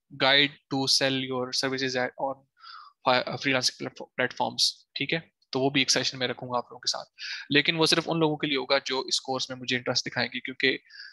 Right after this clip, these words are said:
मैं नहीं चाहता कि मैं जो है वो बोल रहा हूँ और बाकी लोग जो है वो सिर्फ सुन रहे हों, उनका interest ना हो ना। तो मुझे पता लग जाएगा, असाइनमेंट जो लोग कर रहे हैं और जो लोग submit करा रहे हैं, मुझे वहाँ से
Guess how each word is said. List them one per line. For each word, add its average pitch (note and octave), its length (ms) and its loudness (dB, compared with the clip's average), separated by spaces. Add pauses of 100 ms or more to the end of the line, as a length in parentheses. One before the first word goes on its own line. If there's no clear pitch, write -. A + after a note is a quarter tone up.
(200)
मैं C3 100 6
नहीं C#3+ 100 6
चाहता C3 220 4
कि B2+ 140 -2
मैं B2 240 0
जो B2 120 -2
है A#2+ 80 0
वो B2+ 320 -10 (500)
बोल C3+ 380 4
रहा B2+ 280 6
हूँ B2+ 200 0
और B2+ 180 2
बाकी B2 220 0
लोग A#2+ 200 -8
जो B2 80 -4
है B2 60 -6
वो B2 60 -6
सिर्फ - 180 -2
सुन B2+ 260 -6
रहे A#2 160 0
हों, A#2+ 180 -8
उनका B2 200 -2
interest B2 380 2
ना B2 60 2
हो B2 160 -2
ना। E3 120 -6 (720)
तो C#3 100 4
मुझे D#3 180 4
पता D3+ 160 4
लग D#3 120 4
जाएगा, D#3 320 6
असाइनमेंट C#3+ 380 0
जो C#3 100 -4
लोग C3+ 180 -4
कर C3+ 120 2
रहे C3+ 260 0
हैं C3 200 -4
और B2+ 100 -6
जो B2+ 140 -8
लोग B2 120 -2
submit B2+ 280 0
करा B2+ 240 4
रहे C3 180 2
हैं, B2+ 160 -4
मुझे B2 240 -12
वहाँ B2 200 -8
से B2 280 2